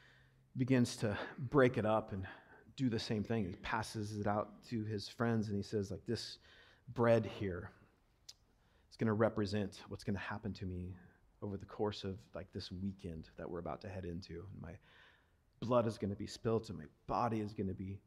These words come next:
shredded beyond recognition." And Jesus, he's breaking that bread,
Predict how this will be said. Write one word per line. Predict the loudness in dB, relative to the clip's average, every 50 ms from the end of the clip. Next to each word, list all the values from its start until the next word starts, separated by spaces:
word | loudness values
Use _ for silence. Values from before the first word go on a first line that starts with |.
| _ -10
shredded | -6 -4 -4 -4 -4 -2 -2 0 0 2 0 0 0 -4 -10 -12 -20 _ _ _ _ _ _ _ _ _ _ _ _ _ _ -20 -20 _ _ -10 -4
beyond | -2 0 2 2 2 4 4 2 0 0 -4 -14 -18 -20 _ -20 -20 _ _ _ _ _ _ _ _ _ _ -4 -4
recognition." | -4 -2 -2 -4 -4 -4 -6 -6 -6 -8 -8 -8 -10 _ _ _ _ _ _ _ _ _ _ _ _ _ _ -20 _ _ _ _ _ _ _ -20 -20 -20 -20 -20 -18 -10 -4
And | -2 2
Jesus, | 4 4 4 4 2 0 -2 -4 -12 -16 -14 -10
he's | -8 -8 -8
breaking | -6 -2 0 2 4 4 4 4 2 4
that | 4 4 2 2 0
bread, | 0 2 2 2 0 -2 -4